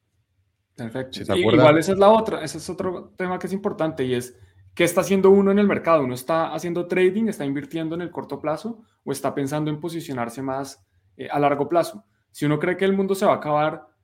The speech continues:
Speaker 1: eh, próximamente o que, que va a pasar, a ocurrir una crisis muy grande, no significa que en el corto plazo el mercado no pueda subir.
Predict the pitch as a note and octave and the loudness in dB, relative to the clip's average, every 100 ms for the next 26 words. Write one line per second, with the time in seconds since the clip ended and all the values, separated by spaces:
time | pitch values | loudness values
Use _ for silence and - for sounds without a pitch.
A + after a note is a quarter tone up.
0 | _ C#3+ D3+ C#3 - - D#3+ D#3 F3 D#3 | _ -8 -6 -6 -10 -8 -8 -6 -4 -4
1 | C3 C3+ F3 G2+ B2+ - A#2 A2+ C3+ B2+ | -4 -6 -10 -10 -14 -12 -12 -10 -6 -6
2 | B2 C#3 C#3+ C#3 D3 - C#3+ D#3 D3+ D3+ | -4 -6 -6 -8 -8 -10 -8 -8 -6 -6
3 | D3+ D#3 D#3 D3+ F#3+ G3 - D3 C3+ E3+ | -6 -4 -2 -2 -4 -6 -6 -4 -2 -2
4 | E3 D3 D3 E3+ D3+ B2 - - D3+ D#3+ | -2 -4 -4 -6 -6 -8 -6 -4 -2 -2
5 | E3 D#3 B2+ C3 C#3 D3+ C3+ D#3+ E3+ | -6 -4 -4 -4 -4 -4 -2 -4 -6